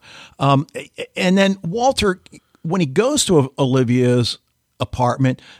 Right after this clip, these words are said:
I think it's really telling how she answers the door, because this is not the Olivia Dunham I think we've come to know. She's carrying a drink in one hand,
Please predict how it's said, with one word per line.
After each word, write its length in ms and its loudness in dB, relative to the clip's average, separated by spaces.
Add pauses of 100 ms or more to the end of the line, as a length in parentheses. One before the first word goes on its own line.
I 80 0
think 160 -6
it's 120 0
really 240 0
telling 680 0 (240)
how 300 0
she 300 -2
answers 420 -2
the 100 -4
door, 540 -2 (800)
because 360 -2 (100)
this 260 -2
is 140 -2
not 460 -2 (640)
the 200 0
Olivia 420 2
Dunham 800 2 (300)
I 160 -2
think 300 -4
we've 240 0
come 320 2
to 300 2
know. 640 2 (500)
She's 200 -8
carrying 440 -2 (220)
a 80 0
drink 520 0
in 180 2
one 240 4
hand, 520 0